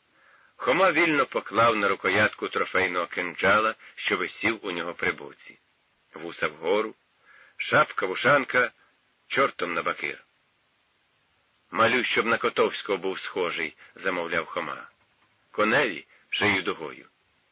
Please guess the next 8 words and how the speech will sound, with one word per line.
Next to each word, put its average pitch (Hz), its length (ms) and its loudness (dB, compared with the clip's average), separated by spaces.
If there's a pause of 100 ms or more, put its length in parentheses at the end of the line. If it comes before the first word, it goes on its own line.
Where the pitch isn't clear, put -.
(1400)
Подоляк 131 460 2
дувся 117 500 0
і 87 180 0
робив 95 280 2
страшні 90 480 -4
очі. 80 440 -8 (1600)
Але 156 220 0
художник, 147 540 -4